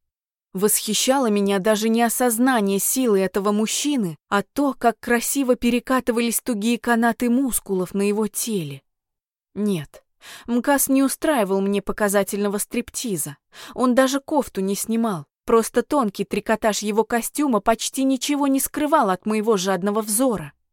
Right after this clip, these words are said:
"Ты опоздал на три минуты", не преминул высказать мне Кэп, устанавливая штангу на держатель.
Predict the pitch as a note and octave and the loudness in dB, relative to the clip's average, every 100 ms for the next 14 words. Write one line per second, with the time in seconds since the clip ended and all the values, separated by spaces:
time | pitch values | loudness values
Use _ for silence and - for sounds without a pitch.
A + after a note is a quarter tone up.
0 | _ _ _ _ _ G#3 G#3 G#3+ G#3 F3+ | _ _ _ _ _ 0 2 4 4 6
1 | A3+ A3+ G#3+ - A#3 A#3 A#3 G#3 D#3 D3 | 4 6 2 2 2 2 2 0 -2 -10
2 | - _ _ _ G3 G3 G#3+ G#3+ G#3 A#3+ | -12 _ _ _ -4 -2 0 2 2 2
3 | B3 A3+ F#3+ G3 - G3 G3 G#3 G3+ G3 | 2 0 0 -2 -2 -2 -2 -2 -2 -2
4 | G3+ D#3 - - - G3+ - G#3 G#3 G3+ | -6 -8 -10 -20 -8 -6 -2 0 0 0
5 | F#3 F3+ F#3 F3+ - G#3+ G#3 G3+ G3+ F#3 | -2 -2 -2 -4 -2 -2 0 0 0 0
6 | G3+ F#3 F3+ D3+ - - | 0 -2 -6 -8 -12 -16